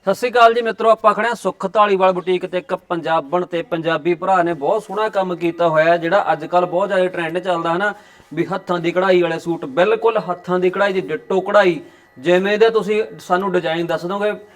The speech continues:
ਇਹ ਭੈਣ ਤੇ ਇਹ ਬਾਈ ਹਨਾ, ਉਸ ਤਰ੍ਹਾਂ ਦੀ ਆਪਾਂ ਨੂੰ ਡਿਜ਼ਾਈਨ ਬਣਾ ਕੇ ਪੇਸ਼ ਕਰ ਦੇਣਗੇ। ਇੱਕ ਵਾਰੀ ਮਸ਼ੀਨ ਕਹਿੰਦੀ ਝਾਤੀ ਮਰਵਾ ਦੇ, ਇੱਕ ਵਾਰੀ ਦੇ ਵਿੱਚ ਲਗਭਗ ਤਿੰਨ ਚਾਰ ਸੂਟ ਇਹ ਤਿਆਰ ਕਰ ਦਿੰਦੀ ਹੈ। ਪੈਨ ਡਰਾਈਵ ਇਹਦੇ ਵਿੱਚ ਲੱਗਦੀ ਆ, ਪੈਨ ਡਰਾਈਵ ਦੇ ਵਿੱਚ ਜਿਹੜਾ ਮਰਜ਼ੀ ਡਿਜ਼ਾਈਨ ਪਾ ਦਿਓ,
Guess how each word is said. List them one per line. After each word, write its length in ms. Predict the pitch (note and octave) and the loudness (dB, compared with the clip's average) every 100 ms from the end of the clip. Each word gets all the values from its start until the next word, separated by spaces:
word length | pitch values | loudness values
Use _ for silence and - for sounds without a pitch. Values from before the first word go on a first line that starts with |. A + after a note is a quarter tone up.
| _ | _
ਇਹ 120 | F#3+ G#3+ | -6 -4
ਭੈਣ 360 | G#3+ G#3 G3 | 0 0 -2
ਤੇ 320 | F#3 F#3+ F#3+ - | -6 -8 -8 -6
ਇਹ 180 | F3 | -6
ਬਾਈ 380 | E3 E3+ F3 F3+ F3 - D#3+ | -4 0 2 0 -2 -12 -4
ਹਨਾ, 300 | F#3 G#3+ - - - | -2 -2 -6 -12 -6
ਉਸ 240 | G#3 G3 | -4 -4
ਤਰ੍ਹਾਂ 240 | - G#3+ A3 | 0 2 4
ਦੀ 120 | A3+ | 4
ਆਪਾਂ 200 | G#3+ G#3 | 2 0
ਨੂੰ 80 | G3 | 0
ਡਿਜ਼ਾਈਨ 260 | F3+ F3+ | 0 0
ਬਣਾ 220 | F3 F3+ | 0 0
ਕੇ 300 | F3 F3 E3+ E3+ - - | 0 -2 -4 -6 -14 -2
ਪੇਸ਼ 240 | F#3 F3+ | -2 0
ਕਰ 140 | F3 D#3 | -2 0
ਦੇਣਗੇ। 260 | D#3+ F#3 | 0 0
ਇੱਕ 140 | G3 F3+ | -2 0
ਵਾਰੀ 180 | F3+ | 0
ਮਸ਼ੀਨ 300 | F#3 E3+ E3+ | 0 -2 -4
ਕਹਿੰਦੀ 200 | E3+ F#3+ | -2 -2
ਝਾਤੀ 260 | G3 G3 F#3 | 0 -2 0
ਮਰਵਾ 300 | E3+ D#3+ D#3+ | -2 0 -2
ਦੇ, 120 | F#3 | -2
ਇੱਕ 200 | F#3 - | -4 -4
ਵਾਰੀ 220 | F3+ F3 | 0 2
ਦੇ 100 | F3 | 0
ਵਿੱਚ 180 | F3 F3 | -2 -4
ਲਗਭਗ 480 | F3 E3 E3 G3 F#3+ | -4 -4 -2 -4 -4
ਤਿੰਨ 260 | F#3+ F3 D#3 | -2 -2 -2
ਚਾਰ 220 | E3+ E3 | -4 -4
ਸੂਟ 240 | E3+ E3 | -4 -6
ਇਹ 60 | G3 | -4
ਤਿਆਰ 240 | F#3+ E3+ | 0 0
ਕਰ 160 | D3 D3+ | 0 -4
ਦਿੰਦੀ 300 | D3 D#3 F3+ | -2 0 0
ਹੈ। 200 | F3+ F3+ - - - | 0 -2 -20 -20 -4
ਪੈਨ 220 | F3+ F3+ F#3 | 2 4 4
ਡਰਾਈਵ 260 | A3 A3 | 4 6
ਇਹਦੇ 140 | G#3+ A3+ | 6 6
ਵਿੱਚ 200 | A3+ A3+ | 6 4
ਲੱਗਦੀ 340 | G3 F3 F#3+ | 2 4 4
ਆ, 80 | G#3 | 4
ਪੈਨ 240 | G3+ F#3+ | 4 0
ਡਰਾਈਵ 240 | G3 A#3 G#3+ | 2 2 4
ਦੇ 100 | G#3+ | 2
ਵਿੱਚ 180 | G#3 | 2
ਜਿਹੜਾ 260 | F#3 F#3+ A#3 | -2 2 4
ਮਰਜ਼ੀ 340 | G#3+ F3 F3 | 4 2 2
ਡਿਜ਼ਾਈਨ 320 | F#3+ F#3+ F#3+ F3+ | 2 4 4 4
ਪਾ 180 | F3+ | 4
ਦਿਓ, 280 | D#3+ G3 G3 | 4 2 -2